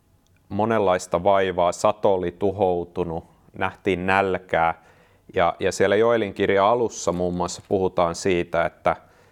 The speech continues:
että, tota noin, että tää kansa tulee muistamaan nämä ajat. Ja mä ajattelen, eikö näin, Marko, kun eletään tätä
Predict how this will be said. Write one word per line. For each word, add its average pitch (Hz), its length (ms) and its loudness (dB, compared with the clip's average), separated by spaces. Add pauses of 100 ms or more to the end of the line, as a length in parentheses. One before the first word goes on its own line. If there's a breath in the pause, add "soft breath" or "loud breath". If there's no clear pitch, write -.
(360 soft breath)
että, 90 300 -4
tota 85 360 0
noin, 85 220 -6
että 85 200 -8
tää 90 140 4
kansa 113 560 0 (1200)
tulee 104 280 2
muistamaan 92 840 -2
nämä 82 240 -4
ajat. 95 540 -2 (680 soft breath)
Ja 95 60 -6
mä 104 80 0
ajattelen, 104 580 -2 (240)
eikö 101 200 -2
näin, 107 180 0
Marko, 98 520 0
kun 104 220 0
eletään 98 500 2
tätä 90 320 0